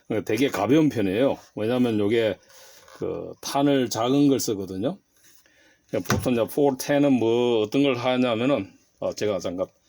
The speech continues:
죄송합니다. 탄을 먼저 비교해 볼게요.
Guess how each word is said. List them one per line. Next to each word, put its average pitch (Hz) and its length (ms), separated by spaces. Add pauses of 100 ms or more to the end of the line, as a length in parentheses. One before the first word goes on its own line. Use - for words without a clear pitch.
(380)
죄송합니다. 104 560 (1300)
탄을 160 240
먼저 135 260
비교해 135 300
볼게요. 107 500